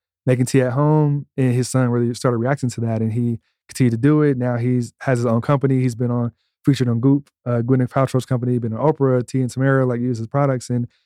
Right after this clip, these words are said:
just really, again, to me, that, that is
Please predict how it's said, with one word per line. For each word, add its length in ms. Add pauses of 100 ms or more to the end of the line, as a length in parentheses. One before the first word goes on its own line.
(140)
just 120
really, 260 (220)
again, 380 (140)
to 100
me, 140
that, 280
that 220 (260)
is 180